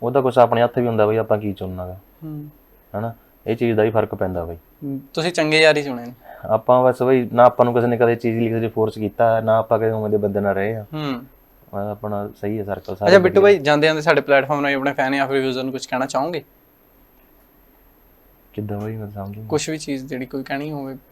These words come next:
Speaker 2: ਹਨਾ, ਵੀ ਕੋਈ ਗੱਲ, ਕੋਈ ਸੰਦੇਸ਼ ਦੇਣਾ ਹੋਵੇ। ਕਬੱਡੀ ਬਾਰੇ ਜੇ ਕੁਛ ਦੇਣਾ ਹੋਵੇ ਕੋਈ।
Speaker 1: ਬਸ ਇਹੀ ਆ ਬਈ ਆਪਣੇ, ਵੀ ਸਾਰੇ ਕਬੱਡੀ ਆਪਣੀ ਬਈ, ਸਾਰੇ ਉਹਨਾਂ ਨਾਲ ਕਬੱਡੀ, ਮੈਨੂੰ ਸਮਝ ਨਹੀਂ ਲੱਗ ਰਹੀ ਕੀ ਬੋਲਾਂ ਬਈ ਯਾਰ।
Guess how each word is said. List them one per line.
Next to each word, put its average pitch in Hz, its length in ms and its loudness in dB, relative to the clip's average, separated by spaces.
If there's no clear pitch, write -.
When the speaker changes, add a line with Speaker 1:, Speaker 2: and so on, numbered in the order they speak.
Speaker 2:
ਹਨਾ, 147 120 -4
ਵੀ 151 100 -4
ਕੋਈ 151 120 -2
ਗੱਲ, 135 260 2
ਕੋਈ 160 120 0
ਸੰਦੇਸ਼ 147 380 2
ਦੇਣਾ 143 240 0
ਹੋਵੇ। 123 160 0
ਕਬੱਡੀ 143 300 4
ਬਾਰੇ 143 280 4
ਜੇ 135 140 -4
ਕੁਛ 139 240 -6
ਦੇਣਾ 135 260 -4
ਹੋਵੇ 127 200 -10
ਕੋਈ। 127 240 -10
Speaker 1:
ਬਸ 123 260 4
ਇਹੀ 127 200 6
ਆ 120 80 6
ਬਈ 123 180 2
ਆਪਣੇ, 120 460 0
ਵੀ 110 120 -4
ਸਾਰੇ 110 440 2
ਕਬੱਡੀ 110 360 2
ਆਪਣੀ 107 280 4
ਬਈ, 107 160 2
ਸਾਰੇ 110 260 0
ਉਹਨਾਂ 110 160 0
ਨਾਲ 110 80 -2
ਕਬੱਡੀ, 104 360 -6
ਮੈਨੂੰ 110 180 -8
ਸਮਝ 104 280 -8
ਨਹੀਂ 104 140 -6
ਲੱਗ 95 160 -8
ਰਹੀ 101 100 -2
ਕੀ 101 200 -4
ਬੋਲਾਂ 95 340 -4
ਬਈ 92 140 -10
ਯਾਰ। 92 120 -14